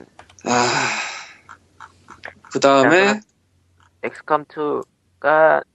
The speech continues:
Speaker 2: 지금 오늘이 이월 사일인데 이월 오일 새벽 세 시에 오픈되죠.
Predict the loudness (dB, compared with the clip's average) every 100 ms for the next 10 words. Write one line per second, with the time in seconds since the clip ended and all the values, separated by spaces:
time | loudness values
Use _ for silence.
0 | _ _ _ _ _ -12 -4 -2 0 -2
1 | 0 0 0 -2 2 4 4 0 -4 -4
2 | -8 -8 0 2 4 4 0 -4 -10 -10
3 | -4 -6 -2 -2 0 -2 -6 -12 -8 -8
4 | -4 -6